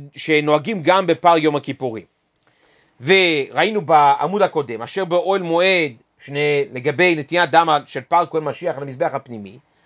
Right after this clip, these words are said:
פה הגמרא דורשת את המילים נוספות אלו, מזבח של מילים נוספות בעצם שמיותרות לכאורה. מזבח קטורת הסמים למה לי?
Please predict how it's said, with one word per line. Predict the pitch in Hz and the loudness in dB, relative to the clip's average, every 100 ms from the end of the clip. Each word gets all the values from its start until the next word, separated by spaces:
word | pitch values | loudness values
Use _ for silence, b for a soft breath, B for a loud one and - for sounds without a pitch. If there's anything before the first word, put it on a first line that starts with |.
| _ _ _ - | _ _ _ 0
פה | 180 | 2
הגמרא | 165 180 | 4 0
דורשת | 160 190 - | 2 -2 0
את | |
המילים | 156 151 180 | -2 -2 -8
נוספות | 180 151 147 165 | -8 -6 -6 -4
אלו, | 175 160 123 _ _ _ _ _ _ | -4 -4 -8 _ _ _ _ _ _
מזבח | 147 147 120 196 175 | -10 -8 2 2 2
של | 156 | -4
מילים | 156 170 196 | -6 -4 -6
נוספות | 170 156 196 190 131 | -6 -6 -2 -2 0
בעצם | 143 143 143 | -2 -2 -4
שמיותרות | 123 135 147 147 147 110 101 | -8 -6 -6 0 0 0 -4
לכאורה. | 107 107 113 | -8 -4 -4
מזבח | 131 131 - | -2 0 0
קטורת | 185 175 | 0 -4
הסמים | - 147 170 143 | -4 -6 -4 -2
למה | 117 107 | -2 -4
לי? | 101 | -14